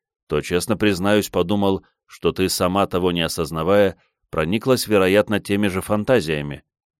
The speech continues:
Не в них ли дело?" Сацука слушала, не перебивая, с вежливой улыбкой на губах,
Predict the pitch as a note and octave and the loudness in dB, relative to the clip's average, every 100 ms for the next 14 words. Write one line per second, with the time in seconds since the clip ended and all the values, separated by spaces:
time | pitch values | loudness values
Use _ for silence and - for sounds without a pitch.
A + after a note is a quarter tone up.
0 | _ F2 G#2 F2 G#2+ A#2 C#3 C3+ C#3 D#2 | _ -2 0 0 -2 0 -2 2 2 2
1 | C2 _ _ _ _ _ _ _ _ _ | -4 _ _ _ _ _ _ _ _ _
2 | _ - - - E2 D#2 - D#2+ D#2 D#2+ | _ -10 -8 -6 -4 -4 -6 -6 -6 -4
3 | D2 D#2 D2+ D#2+ D2 D2+ E2+ G#2 G2+ - | -4 -4 -6 -6 -4 -2 0 0 -2 -8
4 | _ _ _ - E2+ A#2 A#2 A#2+ A2+ - | _ _ _ -10 -2 0 0 0 0 -2
5 | F2 F2+ F#2+ G2 F2+ E2+ F2 D2 - - | 0 -2 -2 -4 -4 -2 -2 -2 -4 -14